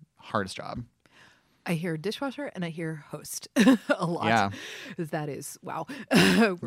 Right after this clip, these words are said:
Speaker 1: get yelled at a lot as a front door
Speaker 2: Ugh,
Speaker 1: person.
Speaker 2: people, again, people,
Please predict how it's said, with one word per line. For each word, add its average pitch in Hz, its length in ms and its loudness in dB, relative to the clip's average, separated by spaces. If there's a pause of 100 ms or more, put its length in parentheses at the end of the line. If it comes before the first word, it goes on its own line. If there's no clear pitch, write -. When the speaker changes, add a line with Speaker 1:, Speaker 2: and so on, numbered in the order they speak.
Speaker 1:
get 127 160 2
yelled 110 240 4
at 101 160 4
a 98 40 2
lot 98 200 4
as 101 140 -4
a 98 40 -8
front 98 300 -4
door 98 200 0
Speaker 2:
Ugh, 95 40 0
Speaker 1:
person. 98 460 -4
Speaker 2:
people, - 380 -12
again, 330 340 -16
people, 262 500 -8